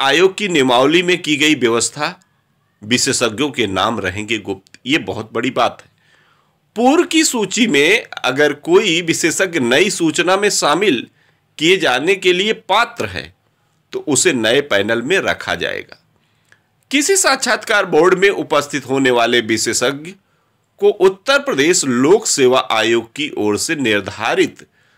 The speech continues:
दर के आधार पर पारिश्रमिक और शासनादेश के अनुसार यात्रा भत्ता दिया जाएगा।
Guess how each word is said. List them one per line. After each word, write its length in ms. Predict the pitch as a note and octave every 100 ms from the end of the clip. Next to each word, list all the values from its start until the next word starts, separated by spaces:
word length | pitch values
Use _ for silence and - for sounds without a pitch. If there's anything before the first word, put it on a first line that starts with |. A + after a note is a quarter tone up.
| _ -
दर 320 | F#2+ C#3 D3+
के 140 | D3+ G3+
आधार 480 | - G2 F#2+ A2
पर 180 | A#2 E3
पारिश्रमिक 800 | D#3+ - G#2 G#2 - A2+ D3+ D#3
और 240 | E2+ G#2+
शासनादेश 1120 | A#2 A2 F#2+ F#2 A#2+ G2 F#2+ B2+ G2+ A2 C#3+ -
के 180 | A2 -
अनुसार 680 | F2+ F#2 F#2 C3+ A2 G2+ C#3 _ _ -
यात्रा 420 | G#2+ G2+ - A#2+
भत्ता 340 | G#2+ F#2+ -
दिया 280 | B2+ A2 A#2+
जाएगा। 460 | A#2+ E2+ G1+ -